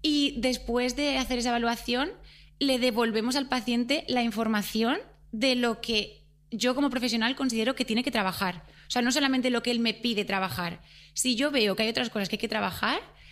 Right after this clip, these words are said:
se los pongo y se lo pongo sobre la mesa y luego él decide si quiere o no quiere. Entonces, también el, el poder trabajar en la totalidad de la persona y no solamente el área específico que ha venido,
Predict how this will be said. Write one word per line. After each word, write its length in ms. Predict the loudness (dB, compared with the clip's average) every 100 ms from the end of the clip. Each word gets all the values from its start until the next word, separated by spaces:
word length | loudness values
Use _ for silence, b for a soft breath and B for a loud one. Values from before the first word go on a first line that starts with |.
| B
se 180 | 0 2
los 140 | 2
pongo 340 | 0 0 2 2
y 20 |
se 80 | -2
lo 80 | -2
pongo 200 | -2 -2
sobre 160 | -2
la 120 | -2
mesa 380 | 0 0 0 0
y 60 | 0
luego 240 | 0 0
él 140 | 0 0
decide 320 | -2 0 0
si 160 | 0
quiere 280 | 0 -2 0
o 40 | -2
no 140 | -2
quiere. 380 | -2 -4 -4 -14 b b b b b
Entonces, 460 | -2 0 2 2 2
también 280 | 2 2 4
el, 220 | 2 0
el 160 | -2 -2
poder 540 | 0 0 2 2 -2 -10 B B B -4
trabajar 460 | 0 0 0 -2
en 100 | -2
la 120 | -2
totalidad 580 | -2 -2 -2 -2 0 0
de 80 | 0
la 100 | 0
persona 340 | -2 -2 0
y 60 | 0
no 100 | -2
solamente 600 | 0 0 0 0 -2 -4
el 260 | -2 0 2
área 380 | 2 4 2 2
específico 500 | -2 -4 -4 -4 -2
que 140 | 0
ha 60 | 0
venido, 460 | 2 2 0 -4